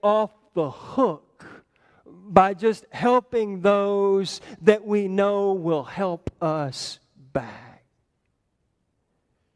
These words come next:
At its core, this story is about helping those that can't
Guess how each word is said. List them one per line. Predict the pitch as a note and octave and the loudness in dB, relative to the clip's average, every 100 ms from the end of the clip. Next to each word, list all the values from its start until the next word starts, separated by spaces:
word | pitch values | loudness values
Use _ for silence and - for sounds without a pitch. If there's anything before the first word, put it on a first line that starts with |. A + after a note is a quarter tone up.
| _ _ _ _ _ | _ _ _ _ _
At | D#3 D#3+ | -4 -4
its | D#3 - | -4 -8
core, | - - C4 A#3+ F3 C#3+ | -14 -4 0 0 0 -2
this | C#3 G3 | 0 0
story | - - - G3 F3+ D#3 D3 D3 | 0 -12 -4 -2 0 -2 -2 -4
is | D#3 D3+ D#3 | -4 -4 -4
about | D3 D3 D3+ - | -2 -2 -4 -4
helping | D3 E3+ - D#3+ D#3 | -2 -2 -2 -6 -4
those | C#3+ D#3 D3+ D3 D3+ D3 | -2 -2 -2 -4 -6 -6
that | - D#3+ - | -4 -4 -6
can't | - F#3+ F#3 E3 | -6 -2 -2 -4